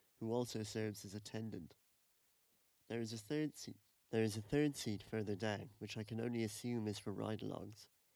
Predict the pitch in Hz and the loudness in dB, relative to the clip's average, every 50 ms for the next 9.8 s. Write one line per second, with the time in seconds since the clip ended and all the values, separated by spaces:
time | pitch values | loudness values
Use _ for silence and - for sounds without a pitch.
0 | _ _ _ _ _ _ _ _ _ _ _ - 135 131 - 143 135 139 139 120 | _ _ _ _ _ _ _ _ _ _ _ 0 0 2 2 2 2 2 0 0
1 | - 135 123 117 113 110 - 110 76 104 101 - 110 107 104 101 107 110 113 110 | 2 2 4 4 4 2 2 0 -2 -2 -2 0 0 0 2 2 4 4 4 2
2 | 104 107 - - - - - - _ _ _ _ _ _ _ - 113 110 110 107 | 0 -2 -6 -8 -8 -10 -12 -18 _ _ _ _ _ _ _ -2 2 2 2 2
3 | - - 110 - - 139 127 - 131 123 - 127 110 - 113 101 - - 123 120 | 0 -2 -4 -2 -2 0 0 0 -2 -4 -4 -6 -4 -4 -6 -6 -4 -2 0 0
4 | 110 104 98 92 - 101 101 101 98 98 101 107 104 - - 104 104 107 - - | 0 0 -2 -6 -6 -4 -4 -4 -4 -4 -4 -6 -6 -8 -8 -8 -8 -8 -8 -8
5 | - - - _ _ _ _ _ _ _ _ _ _ _ _ _ _ _ _ _ | -12 -20 -20 _ _ _ _ _ _ _ _ _ _ _ _ _ _ _ _ _
6 | _ _ _ _ - 127 139 151 160 165 147 - 139 117 - - 120 117 107 107 | _ _ _ _ 2 2 4 4 4 2 2 0 -4 -4 -2 -2 -2 -2 -2 -4
7 | - - - - 135 131 120 107 104 104 107 107 107 107 101 - 113 107 110 107 | -8 -10 -6 -2 0 0 0 0 0 -2 -2 -2 -2 -2 -4 -4 -4 -4 -2 -2
8 | - - 113 123 123 117 113 107 - 123 117 113 - 110 101 - 101 104 101 - | -2 -2 -2 0 0 0 -2 -2 -4 -6 -6 -4 -6 -8 -8 -6 -6 -8 -8 -8
9 | - - - - 107 107 - - 117 107 107 - - - - - | -10 -12 -12 -12 -10 -10 -8 -6 -6 -6 -6 -6 -10 -14 -20 -20